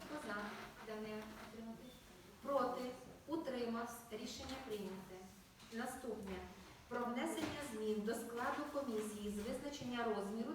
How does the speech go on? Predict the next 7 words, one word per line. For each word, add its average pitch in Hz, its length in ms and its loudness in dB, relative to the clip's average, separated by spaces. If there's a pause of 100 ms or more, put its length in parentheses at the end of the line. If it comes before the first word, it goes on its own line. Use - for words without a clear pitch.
та 214 100 4
відшкодування 214 760 0 (100)
збитків 208 500 2
власникам 208 480 0 (120)
землі 190 300 0 (300)
та 208 260 4
землекористувачам. 214 1200 0